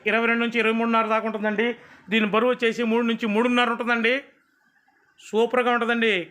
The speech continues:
కాళ్ళెత్తర పిల్ల సూపరు. ముఖం కానీ, వాటం కానీ, బాడీ కానీ ఫుల్ డబల్ బాడీ వచ్చే పిల్లలండి ఇవి.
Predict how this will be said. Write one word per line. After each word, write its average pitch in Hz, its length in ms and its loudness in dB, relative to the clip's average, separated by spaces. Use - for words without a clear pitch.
కాళ్ళెత్తర 233 340 0
పిల్ల 226 160 -4
సూపరు. 240 580 0
ముఖం 196 420 -2
కానీ, 247 320 2
వాటం 214 380 -2
కానీ, 240 260 0
బాడీ 208 400 0
కానీ 226 220 0
ఫుల్ 247 300 -2
డబల్ 240 200 0
బాడీ 226 180 0
వచ్చే 220 100 -6
పిల్లలండి 220 320 -2
ఇవి. 180 300 -2